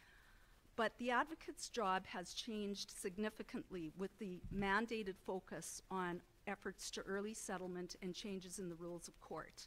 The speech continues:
During the nineties, strict disclosure rules were developed so that civil cases are now largely detailed in the pre-, pretrial disclosure stage. There's mandatory mediation,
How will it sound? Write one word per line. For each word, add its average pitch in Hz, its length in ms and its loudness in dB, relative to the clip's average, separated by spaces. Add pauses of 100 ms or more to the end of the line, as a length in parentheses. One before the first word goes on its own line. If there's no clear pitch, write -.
(800)
During 302 280 6
the 294 80 6
nineties, 214 480 2
strict - 440 2
disclosure 226 680 4
rules 180 440 0
were 185 100 0
developed 185 480 0
so - 140 -4
that 180 260 -2
civil 247 280 -4
cases 196 580 -4
are 185 140 0
now 202 460 4
largely 208 540 2 (100)
detailed 175 800 -4
in 190 140 2
the 170 80 -4
pre-, 214 280 -6 (540)
pretrial 185 580 0
disclosure 175 600 -4
stage. - 580 -4 (580)
There's 185 220 0
mandatory 220 680 4
mediation, 208 880 -2